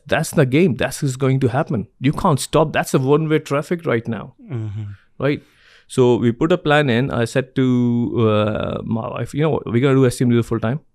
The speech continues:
Speaker 1: right? So I decided that actually during covid, in around, uh, almost like, uh, I still remember August, September two thousand nineteen, uh, yeah, something like that,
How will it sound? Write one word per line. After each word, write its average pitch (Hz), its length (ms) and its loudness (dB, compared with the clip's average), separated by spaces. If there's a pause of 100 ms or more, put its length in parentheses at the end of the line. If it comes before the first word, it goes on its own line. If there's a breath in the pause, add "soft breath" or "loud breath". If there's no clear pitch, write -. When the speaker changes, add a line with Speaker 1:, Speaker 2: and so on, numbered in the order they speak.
Speaker 1:
right? 113 240 0
So 131 80 4
I 120 60 4
decided 160 520 2
that 107 140 -2
actually - 540 -6 (100)
during 135 260 4
covid, 113 360 0 (680 soft breath)
in 123 240 2
around, 120 500 2
uh, 113 580 2
almost 156 380 0
like, 101 260 -4
uh, - 140 -6 (180)
I 107 200 2
still 156 180 0
remember 120 240 2
August, 127 380 0
September 120 400 2 (160)
two 120 80 0
thousand 113 260 -2
nineteen, 107 1120 -2
uh, - 600 -10 (200)
yeah, 120 140 -8 (160)
something 117 240 -4
like - 80 -6
that, - 140 -16